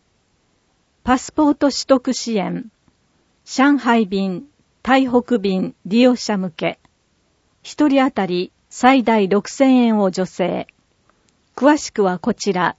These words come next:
とキューアールコードがあります。詳しいことは空港か、電話番号零九五二二五の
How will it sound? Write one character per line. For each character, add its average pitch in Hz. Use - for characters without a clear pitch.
と 196
キ 269
ュ 285
ー 285
ア 285
ー -
ル 262
コ 262
ー 233
ド 190
が 165
あ 175
り 165
ま 165
す。 -
詳 285
し 294
い 254
こ 220
と 220
は 180
空 269
港 214
か、 -
電 277
話 285
番 233
号 170
零 277
九 220
五 208
二 190
二 277
五 233
の 170